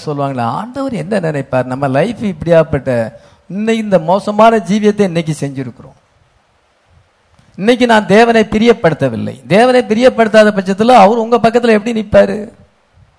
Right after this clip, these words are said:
எல்லா காரியங்களும் வந்து உங்களை ஜெயிச்சிரும். தரித்திரம் வந்து நம்மளை ஜெயிச்சிரும். நோய் வந்து நம்மளை ஜெயிச்சிரும்.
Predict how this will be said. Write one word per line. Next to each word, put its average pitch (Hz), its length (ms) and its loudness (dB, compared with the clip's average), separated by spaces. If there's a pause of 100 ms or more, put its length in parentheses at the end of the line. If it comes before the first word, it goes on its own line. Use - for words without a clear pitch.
(1400)
எல்லா 226 380 6
காரியங்களும் 247 400 6
வந்து 226 240 -2
உங்களை 214 260 2
ஜெயிச்சிரும். 175 480 -2 (1500)
தரித்திரம் 233 460 6
வந்து 240 260 4
நம்மளை 214 300 4
ஜெயிச்சிரும். 170 500 -2 (1300)
நோய் 233 440 6
வந்து 233 320 4
நம்மளை 208 300 4
ஜெயிச்சிரும். 160 540 -2